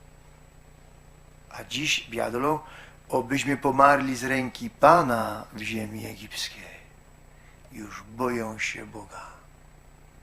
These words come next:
Już się uwzględnia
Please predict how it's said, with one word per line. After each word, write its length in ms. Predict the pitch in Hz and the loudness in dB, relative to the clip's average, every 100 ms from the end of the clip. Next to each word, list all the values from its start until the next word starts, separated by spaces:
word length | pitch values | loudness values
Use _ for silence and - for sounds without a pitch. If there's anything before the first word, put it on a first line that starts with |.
| - - - - - - - - - - - - - - - - - - - | -20 -20 -20 -20 -20 -20 -20 -20 -20 -20 -20 -20 -20 -20 -20 -20 -20 -20 -8
Już 120 | - | 0
się 200 | - 139 - - | 2 2 -2 2
uwzględnia 1040 | 196 165 135 139 160 160 147 175 185 190 | 4 4 2 8 8 6 0 4 6 4